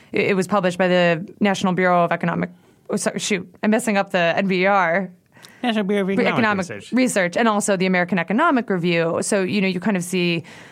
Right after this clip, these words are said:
Speaker 1: some economists saying, you know, "This really reflects poorly on the reviewers, on the journal editors who, you know, should have been the ones to say, 'Aha, this, this is not as new as you guys think it is.'"
Speaker 2: Yeah, and so, so the main thing here, because it feels weird to talk about it, but I mean,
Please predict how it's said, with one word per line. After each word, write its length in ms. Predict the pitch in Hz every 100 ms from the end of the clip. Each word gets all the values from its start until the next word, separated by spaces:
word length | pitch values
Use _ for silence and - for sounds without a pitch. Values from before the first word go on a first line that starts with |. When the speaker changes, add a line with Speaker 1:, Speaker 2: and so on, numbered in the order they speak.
| - -
Speaker 1:
some 120 | 220
economists 340 | 220 311 240 214
saying, 140 | 208
you 60 | 196
know, 60 |
"This 120 | 196 202
really 200 | 226 196
reflects 320 | 202 175 -
poorly 600 | - 214 196 180 175 170
on 120 | 170
the 80 | 160
reviewers, 720 | 165 175 262 233 214 190 180
on 80 | 175
the 80 | 170
journal 320 | 214 208 180
editors 440 | 170 170 170 170
who, 320 | - 180 170 -
you 100 | 185
know, 100 | 175
should 240 | 175 247
have 140 | 190 170
been 140 | 170
the 80 | 165
ones 640 | 170 277 214 180 170 -
to 200 | - 185 180 -
say, 240 | 196 175
'Aha, 460 | 156 175 233 170 170
this, 200 | 175 -
this 240 | 190 185 180
is 140 | 185
not 240 | 196 180
as 160 | 170 165
new 420 | 185 175 160 180 - - -
as 140 | 233 180
you 80 | 185
guys 180 | 165
think 200 | - 180
it 80 | -
is.'" 340 | - - 185 - -
Speaker 2:
Yeah, 160 | 370
and 120 | 247 208
so, 180 | 285
so 160 | 247 311
the 80 | 339
main 200 | 392 392
thing 160 | 233
here, 200 | 160 147
because 380 | 120 127 143 123 - - 190
it 100 | 240
feels 280 | 214 370 196
weird 320 | 180 196 170
to 80 | 131
talk 240 | 160 165
about 220 | 131 113
it, 80 | 117
but 100 | 147
I 60 | 151
mean, 160 | 156